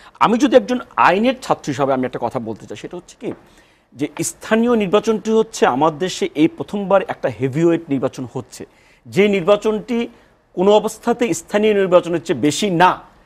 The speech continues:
আক্ষরিক অর্থে, কিন্তু ব্যাপক অর্থে যদি যাই, এটাকে ট্রিট করা হচ্ছে অনেকটা দুই দলের কাছে একটা প্রেস্টিজ ইস্যু। এক বছর, ছটি বছর যারা খুব ভালোভাবে দেশ চালিয়েছে বলে দাবি করছে, আরেক পক্ষ দাবি করেছে যে না, দেশ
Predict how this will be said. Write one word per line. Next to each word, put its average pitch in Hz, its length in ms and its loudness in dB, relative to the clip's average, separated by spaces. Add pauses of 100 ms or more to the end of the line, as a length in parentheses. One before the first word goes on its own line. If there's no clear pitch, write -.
(200)
আক্ষরিক 202 480 2
অর্থে, - 280 -2 (280)
কিন্তু 254 340 2 (520)
ব্যাপক 185 420 4
অর্থে - 260 -6
যদি 220 120 -2
যাই, 196 300 2 (400)
এটাকে 190 240 2
ট্রিট 220 300 -4
করা 208 200 4
হচ্ছে 202 280 -2
অনেকটা 180 280 0
দুই 170 160 0
দলের 170 240 4
কাছে 147 260 -4
একটা 160 120 -10
প্রেস্টিজ 151 460 -6
ইস্যু। - 240 -12 (460)
এক 143 220 -4
বছর, 196 360 0 (200)
ছটি 147 300 2
বছর 185 280 2
যারা 165 280 4
খুব - 400 -2
ভালোভাবে 214 380 4
দেশ 190 300 0
চালিয়েছে 208 400 0
বলে 196 240 -4 (280)
দাবি 170 220 4
করছে, 220 340 -2 (500)
আরেক 202 260 4
পক্ষ 208 220 0
দাবি 185 260 4
করেছে 208 280 2
যে 190 80 -2
না, 180 140 4
দেশ 143 340 2